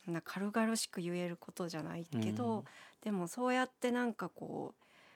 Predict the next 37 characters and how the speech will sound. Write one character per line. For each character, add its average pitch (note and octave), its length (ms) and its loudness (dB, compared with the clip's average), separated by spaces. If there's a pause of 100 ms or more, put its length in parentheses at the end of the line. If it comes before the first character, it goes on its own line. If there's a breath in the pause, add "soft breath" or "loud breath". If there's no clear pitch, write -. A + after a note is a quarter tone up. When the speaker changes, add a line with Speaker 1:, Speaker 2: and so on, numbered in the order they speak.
(420 loud breath)
Speaker 1:
一 - 340 -8
つ、 - 460 -6 (680)
な F3+ 120 0
ん F3+ 80 0
で E3+ 120 0
し E3 100 -6
ょ D#3+ 120 0
う E3+ 40 -2
ね。 G3 320 2 (1500 soft breath)
成 G3 320 -4
長 F4+ 220 4
じ D4 80 4
ゃ A3 40 6
な F3 120 2
い F3 60 -2
け - 140 -8
ど、 F3 220 -2 (140)
Speaker 2:
う A3+ 40 4
ん A3 40 6
う G#3+ 40 6
ん G3 480 0
う G3 40 0
ん。 G3 60 0
Speaker 1:
な-、 G3 100 -2
な A#3+ 180 2
ん - 20 0
か F3+ 140 -6
そ G3 180 -6
う G3 60 0
い G3+ 300 0
う - 80 -4 (100)
何 B3 240 6
か - 160 0
を E3 140 2
得 F#3 120 0
る F#3+ 120 2
っ G3 60 -6